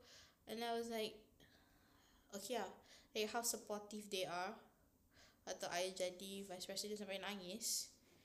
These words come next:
depan semua orang. Even semua lelaki, perempuan, semua macam very supportive.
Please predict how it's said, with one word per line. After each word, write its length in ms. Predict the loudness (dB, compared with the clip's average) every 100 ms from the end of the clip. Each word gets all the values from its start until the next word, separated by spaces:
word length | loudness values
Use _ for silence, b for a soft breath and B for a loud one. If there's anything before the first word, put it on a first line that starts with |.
| B B -20 -20 -20 -12
depan 240 | -8 -6 -2
semua 400 | -2 -2 0 0
orang. 160 | 0 -2 -10 -18 -20 -20 -20 0
Even 320 | 4 6 6 4 B B B B 0
semua 480 | 4 6 8 8 6 2
lelaki, 560 | 0 0 -2 -4 -4
perempuan, 400 | -4 -2 0 0
semua 240 | 2 0 0
macam 160 | 0
very 240 | 0 2 2
supportive. 640 | 0 -2 -8 -6 -4 -4